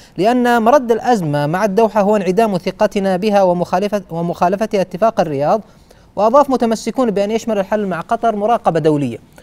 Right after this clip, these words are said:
هنا ينتقل، آه، سيد قرقاش من مسألة الحل أن يكون إقليميًا إلى مراقبة دولية.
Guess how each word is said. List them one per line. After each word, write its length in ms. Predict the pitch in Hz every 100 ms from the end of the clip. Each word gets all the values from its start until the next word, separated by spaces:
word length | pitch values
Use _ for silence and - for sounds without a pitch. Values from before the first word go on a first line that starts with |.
| - _ -
هنا 180 | 262 269
ينتقل، 500 | 294 262 254 247 226
آه، 300 | 190 190 185
سيد 340 | 233 214 170
قرقاش 340 | 180 208 208
من 260 | 208 226 214
مسألة 360 | 226 - 240 226
الحل 400 | 208 190 185 254
أن 180 | 247 196
يكون 240 | 196 214 208
إقليميًا 500 | 190 185 175 214 247
إلى 280 | 233 240
مراقبة 460 | 220 233 135 - 185
دولية. 500 | 170 180 185 160 117